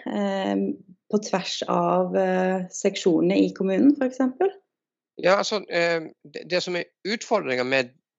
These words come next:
Speaker 2: de her tre elementene og sånne systemer, er jo at det finnes mange på, eh, det finnes mange systemer på, på markedet, og mange or-, store organisasjoner har jo utviklet sine egne systemer som de for så vidt er godt fornøyd med.
Speaker 1: Mm.
Speaker 2: Eh, det som kommunen vel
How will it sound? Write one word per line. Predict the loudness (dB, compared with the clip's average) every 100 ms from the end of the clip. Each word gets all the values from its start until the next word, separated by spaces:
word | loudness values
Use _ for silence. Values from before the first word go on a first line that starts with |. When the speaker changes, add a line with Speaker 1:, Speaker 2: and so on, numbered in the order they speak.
| _ -2
Speaker 2:
de | 0
her |
tre | 2 2
elementene | 2 2 -2 -4 -6 -10 -10
og | -10
sånne | -12 -10
systemer, | -8 -6 -2 -2 -2 -4
er | -2 -2
jo | -2
at | -4 -6 _ _ _ -8
det | -4
finnes | -2 0 0 0 -4 -4
mange | 0 2 2 -2 -4 -6 _ _ _ _ -4
på, | -2 0
eh, | -2 -2 -6
det | -8
finnes | -6 -4 -2
mange | -2 -2 -2
systemer | -4 -2 -2 -4
på, | -8 -8 -12 _ _
på | -2
markedet, | 0 0 -2 -6 -4 -4 -4
og | -2
mange | 0 0 0
or-, | -4 -4
store | -8 -6 -2 0
organisasjoner | 0 -2 -6 -6 -4 -2
har | -2
jo | -2 -6
utviklet | -6 -6 -4
sine | -2 2
egne | 2 2 -2 -8
systemer | -6 -4 -2 -2 -2
som | -8 -8
de | -8
for | -8 -6
så | -6
vidt | -4
er | -8 -4
godt | -4 -2
fornøyd | -4 0 0 -2
med. | -10 -16 _ _ _ 2
Speaker 1:
Mm. | 6 6 6 2 -6 -4
Speaker 2:
Eh, | -4
det | 0 0
som | 0 -4
kommunen | -4 0 2 2
vel | 0 0 -4